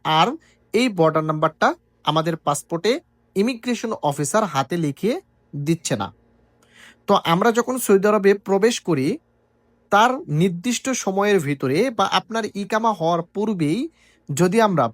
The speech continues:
বর্ডার নাম্বারটি না বের করে রাখি, তাহলে ভবিষ্যতে আমাদের এই বর্ডার নাম্বারটি কাছে না থাকার কারণে বিভিন্ন প্রবলেম ফেস করতে হয়। এ কারণে আজকের ভিডিওতে আপনাদেরকে শিখিয়ে দিব,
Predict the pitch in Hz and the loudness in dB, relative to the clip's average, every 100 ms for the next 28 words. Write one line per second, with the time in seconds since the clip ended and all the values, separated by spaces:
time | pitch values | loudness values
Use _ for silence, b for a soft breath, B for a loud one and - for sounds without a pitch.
0 | - 156 196 220 208 214 - 175 147 190 | 0 0 0 -2 -4 -4 -2 -2 0 0
1 | 233 190 175 170 151 139 135 233 254 185 | 0 0 -2 0 -2 0 -2 -6 -2 -2
2 | 180 170 139 185 277 - 233 - 113 - | -2 -4 -4 -4 -6 -4 -4 -4 -8 -10
3 | _ _ _ - 156 180 226 269 - 226 | _ _ _ -4 0 0 -2 -6 -4 -4
4 | 175 170 196 208 196 202 208 196 175 165 | 0 0 0 -2 -2 -4 -6 -4 -4 -2
5 | 208 202 170 151 147 135 139 147 247 b | -4 -4 -4 -4 -6 -2 -2 -2 -6 b
6 | b b 135 156 170 214 277 - 165 143 | b b -2 2 2 0 -6 -2 0 2
7 | 160 311 - - 170 160 - 117 120 107 | 0 -2 -6 -2 -2 0 -4 -8 -6 -6
8 | 101 - _ _ _ b b b _ 208 | -8 -14 _ _ _ b b b _ 0
9 | 240 262 247 180 165 208 170 - 262 262 | 2 4 2 2 0 0 -2 0 0 0
10 | 214 202 180 165 156 - 170 175 185 170 | 0 0 2 4 4 2 -2 -4 -6 -6
11 | 226 220 240 202 151 | -8 -4 -4 -2 -2